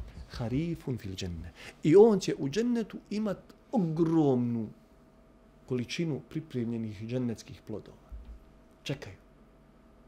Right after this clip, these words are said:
Samo za jednu posjetu bolesniku. A zašto je potrebno bolesniku?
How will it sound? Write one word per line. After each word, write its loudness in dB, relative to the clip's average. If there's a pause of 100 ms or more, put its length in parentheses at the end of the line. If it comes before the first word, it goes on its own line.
(600)
Samo -6
za -4
jednu -4
posjetu -10
bolesniku. -12 (1800)
A -6
zašto -4
je -10
potrebno -10
bolesniku? -14